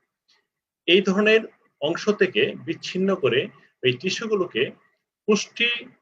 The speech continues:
মাধ্যমে, অর্থাৎ কৃত্রিম আবাদ মাধ্যম আমরা যেটাকে বলি,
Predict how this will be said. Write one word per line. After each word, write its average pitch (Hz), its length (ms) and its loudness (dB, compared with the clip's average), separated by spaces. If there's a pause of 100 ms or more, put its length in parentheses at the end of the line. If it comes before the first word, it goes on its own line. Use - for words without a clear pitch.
মাধ্যমে, 127 680 0
অর্থাৎ 131 420 2 (140)
কৃত্রিম 196 360 -2
আবাদ 143 320 2
মাধ্যম 131 340 -2
আমরা 123 200 -6
যেটাকে 110 340 -6
বলি, 107 320 -4